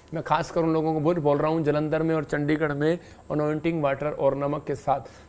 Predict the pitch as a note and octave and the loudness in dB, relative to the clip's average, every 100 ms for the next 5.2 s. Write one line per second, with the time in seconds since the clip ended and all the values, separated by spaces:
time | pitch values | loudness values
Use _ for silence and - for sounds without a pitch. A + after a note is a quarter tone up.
0 | - D3+ D3+ D#3+ E3 D#3+ D3+ D3 D#3 D#3 | -6 -4 0 2 2 2 0 2 0 2
1 | C#3+ D3 D#3 D3 C#3+ C3+ C3+ D3 C3 C3 | 4 4 2 0 0 -2 -2 -2 0 -2
2 | C3+ C3+ C3 C3+ C3+ D3 C3+ C3+ C#3 C3+ | -2 -6 -6 -4 -4 -2 0 0 2 0
3 | C#3 C#3 - D3+ D#3 D#3 - - - - | 0 -6 -4 -2 -2 -2 -8 -20 -10 -4
4 | C3+ C3 C#3 - D#3 C#3+ C#3 B2+ - C3 | -4 0 -2 -2 -4 -2 -4 -4 -6 -6
5 | B2 B2 | -6 -6